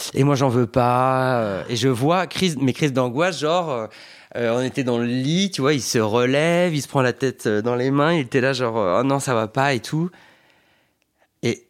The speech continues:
il me dit, « Putain, machin. » Et je dis, « Mais c'est pas grave. » Euh, je lui dis, « C'est pas grave parce que comme cet enfant, je l'ai déjà, il a déjà une maman et un papa, tu n'as pas besoin d'être papa, t'inquiète pas. » « Ouais, mais non, mais ça me fait chier parce que je veux avoir un quotidien de, de,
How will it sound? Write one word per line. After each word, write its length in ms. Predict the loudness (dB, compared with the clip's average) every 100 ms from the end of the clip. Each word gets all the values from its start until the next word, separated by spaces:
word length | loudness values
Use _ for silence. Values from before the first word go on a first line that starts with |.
| _ _ _ -14
il 120 | -10
me 80 | -8
dit, « 140 | -8 -12
Putain, 480 | -12 -10 -6 -4
machin. » 460 | -2 -2 -2 -2 -2
Et 40 | -2
je 80 |
dis, « 100 | 0 0
Mais 60 |
c'est 140 | 2 0
pas 160 | 0
grave. » 520 | 0 0 2 2 2 2
Euh, 600 | 2 2 0 0 -2 -2
je 60 |
lui 80 | -6
dis, « 80 | -8
C'est 100 | -2
pas 140 | 0 2
grave 160 | 0
parce 160 | -2 -4
que 80 | 0
comme 180 | 0
cet 200 | 0 0
enfant, 260 | 0 2 2
je 100 | 2
l'ai 240 | 2 0
déjà, 600 | -2 0 2 2 2 2
il 140 | 2 2
a 80 | 0
déjà 220 | 0 0
une 140 | 2
maman 280 | 2 2 2
et 100 | 0
un 100 | -2
papa, 500 | -4 0 -2 -2 -10 0
tu 80 | 2
n'as 100 | 4
pas 100 | 4
besoin 160 | 4
d'être 200 | 2 0
papa, 320 | 0 2 2
t'inquiète 340 | 0 0 0 0
pas. » « 180 | -2 -2 -10 -18 -16 -14 -14 -6
Ouais, 380 | 0 2 4 2
mais 140 | 0
non, 300 | 0 2 2
mais 120 | 2
ça 120 | -2 -6
me 80 |
fait 160 | -6 -4
chier 460 | -2 0 0 0 0
parce 200 | -2 -2
que 80 | -6
je 100 | 0
veux 140 | 2
avoir 320 | 2 2 0
un 100 | -2
quotidien 600 | -2 -4 -2 0 2 2
de, 200 | 2 0
de, 360 | -2 -4 -4 -6